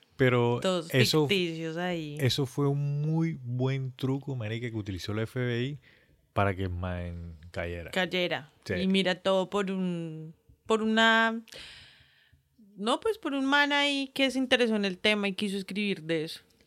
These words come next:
Speaker 1: Pu-, sí, por un, o sea, por eso hay que apreciar el trabajo de los periodistas, marica, que sacan esa información. A la, la información que a nadie le gusta escuchar, pero ese es el trabajo de ellos, marica.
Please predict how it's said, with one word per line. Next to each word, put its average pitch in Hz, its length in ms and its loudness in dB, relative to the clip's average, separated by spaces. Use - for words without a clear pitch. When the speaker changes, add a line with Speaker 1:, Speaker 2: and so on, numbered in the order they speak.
Speaker 1:
Pu-, 110 200 -12
sí, 90 380 -10
por 117 180 6
un, 123 140 2
o 113 100 0
sea, 127 180 4
por 107 160 4
eso 135 560 2
hay 110 180 0
que 127 320 2
apreciar 120 420 2
el 113 120 0
trabajo 113 280 2
de 117 60 4
los 110 80 -2
periodistas, 110 560 0
marica, 85 560 -6
que 92 120 -6
sacan 95 300 -4
esa 98 160 -6
información. 92 760 -6
A 107 120 -2
la, 107 180 4
la 127 80 4
información 117 480 2
que 143 80 2
a - 20 4
nadie 143 180 2
le 143 60 2
gusta 139 200 0
escuchar, 135 340 0
pero 151 160 -2
ese 107 160 -4
es 90 120 -14
el 87 120 -10
trabajo 131 400 -2
de 151 80 -6
ellos, 180 260 -8
marica. - 340 -16